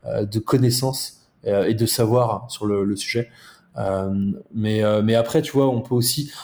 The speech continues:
en fait, c-, c-, ce qui est intéressant, c'est que tu peux aussi te positionner, euh, sur des, des requêtes plus transactionnelles où, euh,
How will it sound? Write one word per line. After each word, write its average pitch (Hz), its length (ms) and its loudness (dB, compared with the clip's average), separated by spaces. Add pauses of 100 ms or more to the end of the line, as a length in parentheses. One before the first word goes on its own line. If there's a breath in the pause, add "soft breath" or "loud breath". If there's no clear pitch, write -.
en - 20 -20
fait, 147 140 2
c-, - 180 -4
c-, - 240 -2
ce - 100 -2
qui - 60 0
est 127 40 2
intéressant, 123 360 2
c'est 117 140 -8
que - 40 -12
tu - 100 -18
peux - 140 -6
aussi 143 300 0
te - 80 0
positionner, 123 560 0 (360 loud breath)
euh, 95 280 0 (160)
sur - 360 0
des, 120 280 4
des 120 140 2
requêtes 120 500 2
plus - 160 -6
transactionnelles 120 800 0
où, 127 280 2
euh, 104 180 2